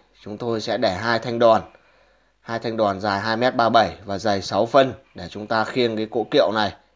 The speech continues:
khi chúng ta rước. Và phía trước này, à, hai bên đều có bao loan được đục nghê trầu. Và hai phần võng này chúng tôi chạm rồng trầu mật nguyệt. Chúng tôi sẽ quay rất chi tiết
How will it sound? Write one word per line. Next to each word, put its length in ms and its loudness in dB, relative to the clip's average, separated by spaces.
khi 220 -6
chúng 160 -10
ta 140 0
rước. 260 2
Và 200 0
phía 160 -8
trước 260 0
này, 260 -2
à, 300 -6
hai 240 0
bên 260 2
đều 160 2
có 140 -2
bao 200 4
loan 240 4
được 220 -8
đục 220 -4
nghê 160 2
trầu. 420 4
Và 140 -6
hai 180 0
phần 200 -6
võng 240 2
này 160 -2
chúng 120 -10
tôi 180 0
chạm 220 0
rồng 180 0
trầu 180 2
mật 180 -2
nguyệt. 220 2
Chúng 100 -14
tôi 180 -6
sẽ 100 -8
quay 260 2
rất 180 -4
chi 160 -2
tiết 200 0